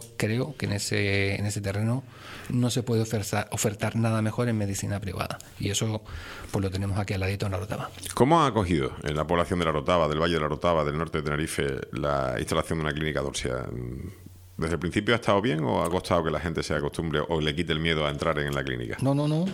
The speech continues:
Speaker 1: La gente viene, vamos, eh, tenemos un, tenemos una cantidad de solicitudes que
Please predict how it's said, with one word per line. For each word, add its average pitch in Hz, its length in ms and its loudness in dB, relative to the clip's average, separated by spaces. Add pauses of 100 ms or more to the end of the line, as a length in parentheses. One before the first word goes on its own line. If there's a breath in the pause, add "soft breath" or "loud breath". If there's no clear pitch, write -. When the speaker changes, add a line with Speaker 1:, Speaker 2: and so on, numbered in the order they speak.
Speaker 1:
La 117 100 -4
gente 123 300 2
viene, 160 480 4
vamos, 131 380 4
eh, 107 180 4
tenemos 117 440 0 (120)
un, 131 1400 2 (1300 loud breath)
tenemos 139 480 4
una 143 760 4
cantidad 123 520 2
de 117 140 2
solicitudes 131 760 0 (240)
que 117 880 2